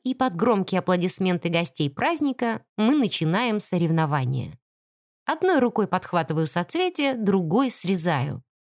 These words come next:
Невольно жмурюсь от удовольствия, вдыхая терпкий и такой любимый аромат. Быстро закидываю пышный букетик в корзину и принимаюсь за следующий куст,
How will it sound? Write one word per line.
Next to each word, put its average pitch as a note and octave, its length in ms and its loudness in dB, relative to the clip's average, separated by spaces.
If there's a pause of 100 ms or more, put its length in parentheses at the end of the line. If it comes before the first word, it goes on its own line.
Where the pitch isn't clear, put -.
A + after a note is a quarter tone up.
Невольно G#3 420 4
жмурюсь G#3 440 2
от D#3+ 100 -4
удовольствия, F3+ 720 0
вдыхая E3+ 420 0
терпкий A3+ 580 -2
и - 20 -6
такой A#3 400 -2
любимый E3+ 400 2
аромат. F#3+ 420 -4 (560)
Быстро - 320 -2
закидываю F3 560 0
пышный E3+ 320 0
букетик D#3+ 480 -2
в - 60 -10
корзину B3 640 0
и F#4 200 0
принимаюсь D4+ 560 0
за A#3 120 0
следующий G3 540 0
куст, - 420 -4